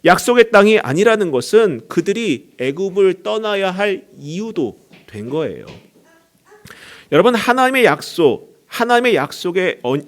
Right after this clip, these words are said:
약속의 성취는 개개인의 번영에 맞춰져 있지 않습니다. 나 한 사람의 잘됨에 맞춰져 있는 것이 아니라는 거예요. 우리의 믿음의 삶의 목적 역시 개개인이 세상적으로 성공하는 데만 있는 것이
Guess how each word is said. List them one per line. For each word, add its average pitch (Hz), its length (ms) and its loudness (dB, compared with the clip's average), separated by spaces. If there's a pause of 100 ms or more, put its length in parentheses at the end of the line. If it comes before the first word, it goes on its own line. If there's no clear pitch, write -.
(120)
약속의 170 400 -4
성취는 175 840 -2 (680)
개개인의 220 500 4
번영에 180 600 0
맞춰져 123 520 -10
있지 120 240 -10
않습니다. 107 760 -18 (440)
나 175 220 0
한 220 140 -4
사람의 208 340 -2
잘됨에 190 500 -4
맞춰져 156 380 -10
있는 123 240 -10
것이 156 400 -6 (180)
아니라는 143 560 -6
거예요. 78 420 -16 (680)
우리의 196 280 8
믿음의 202 360 4
삶의 202 300 4
목적 165 400 2
역시 151 640 0 (280)
개개인이 190 800 2
세상적으로 240 800 2
성공하는 226 560 2
데만 190 220 0
있는 170 320 -2
것이 180 480 -2